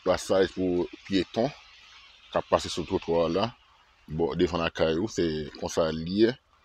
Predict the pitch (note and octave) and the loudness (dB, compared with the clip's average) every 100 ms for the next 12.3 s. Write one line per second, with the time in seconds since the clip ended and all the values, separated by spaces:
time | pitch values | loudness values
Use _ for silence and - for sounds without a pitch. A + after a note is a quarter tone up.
0 | - _ D#2+ E2+ F2+ E2 - _ _ _ | -20 _ -4 0 0 0 -6 _ _ _
1 | _ E2 F2+ G2+ F#2+ D2 F2+ F#2 F2 F2 | _ -2 4 6 4 2 2 2 0 -2
2 | E2 D#2 - E2 - F#2+ F2 D#2 D2+ - | -4 -4 -2 0 0 -2 -4 -8 -6 -2
3 | D#2 D2 - _ _ _ _ _ _ _ | -2 -4 -10 _ _ _ _ _ _ _
4 | - G#2 F#2 G2+ F#2+ - G#2 A2 - _ | 6 8 8 2 -2 4 4 4 -6 _
5 | _ _ _ _ G2 F#2+ - F2+ - - | _ _ _ _ 4 4 4 2 2 -2
6 | - F2 E2+ F2 G#2 A2+ - _ _ _ | 0 -4 -2 2 2 0 -4 _ _ _
7 | _ _ _ _ _ - - F2 - E2 | _ _ _ _ _ -8 -4 -2 2 2
8 | - - D#2+ D2+ D2+ F2+ G2+ - - _ | 2 -4 -6 -4 -4 2 4 2 -4 _
9 | _ _ _ _ _ _ _ _ - E2 | _ _ _ _ _ _ _ _ -14 -10
10 | - D#2+ D2+ D#2+ G2+ A2 - - _ _ | -4 -4 -4 -2 0 -2 -8 -20 _ _
11 | _ _ _ _ E2+ F2 F2 E2 D#2 D#2 | _ _ _ _ -8 -2 -2 0 -4 -6
12 | C#2+ C#2+ | -6 -10